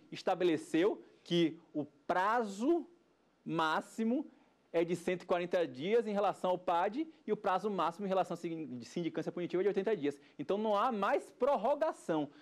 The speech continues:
É preciso se editar uma nova portaria instauradora. É, em relação aos recursos, nós entendemos, como nós já dissemos na última aula, que cabem recursos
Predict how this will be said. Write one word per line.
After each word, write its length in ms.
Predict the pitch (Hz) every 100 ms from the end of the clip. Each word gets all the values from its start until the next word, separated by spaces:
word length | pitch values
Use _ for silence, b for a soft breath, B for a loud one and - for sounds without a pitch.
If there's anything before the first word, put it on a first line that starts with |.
| B -
É 120 | 147
preciso 420 | - - 190 226
se 460 | - - 185 226 B B B B
editar 640 | 156 165 165 - 151 214 - _ -
uma 260 | 185 196 160
nova 640 | 147 156 214 208 190 233
portaria 720 | 233 185 190 - 143 127 165
instauradora. 960 | 202 - - 175 202 180 123 107 98 92 b b b b b b b b b b -
É, 480 | 131 123 113 110 90 _ -
em 160 | 247
relação 500 | 262 277 226 - 214
aos 120 | 196 170
recursos, 760 | 175 - 117 - 90 - - 110
nós 260 | 170 208
entendemos, 960 | 208 190 202 151 107 147 180 135 - -
como 280 | 139 135 123
nós 320 | 127 147 127
já 160 | 127
dissemos 720 | 120 110 110 - 123 117 101 101
na 300 | 113 104 90
última 640 | 92 107 123 123 123 113
aula, 560 | 101 120 143 123 104 101 -
que 180 | 143 - _ _ -
cabem 800 | 135 131 139 123 135 147 143 101
recursos 1040 | 131 151 - - 120 113 - 92 - -